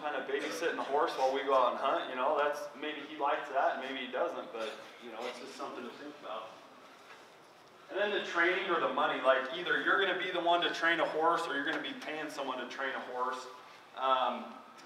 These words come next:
and it's very technical. Training a horse to, to just to pack is one thing. Training a horse to be able to ride and rein, um, you know, saddle, unsaddle, all that kind of stuff,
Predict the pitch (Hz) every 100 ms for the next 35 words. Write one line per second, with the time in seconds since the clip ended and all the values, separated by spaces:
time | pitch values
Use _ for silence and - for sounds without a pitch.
0 | - 143 143 139 135 131 123 - - 147
1 | - - 139 135 127 127 127 - 110 107
2 | - - - - - - 160 160 160 139
3 | 147 156 160 165 - 135 123 - - 143
4 | 139 156 156 120 - 139 147 - 123 123
5 | 127 135 135 143 143 143 139 135 123 139
6 | 135 135 131 131 113 110 117 127 127 107
7 | 110 117 123 127 123 - - - - 110
8 | 110 107 107 123 113 110 131 127 123 123
9 | 123 123 123 120 120 123 120 127 123 -
10 | 123 -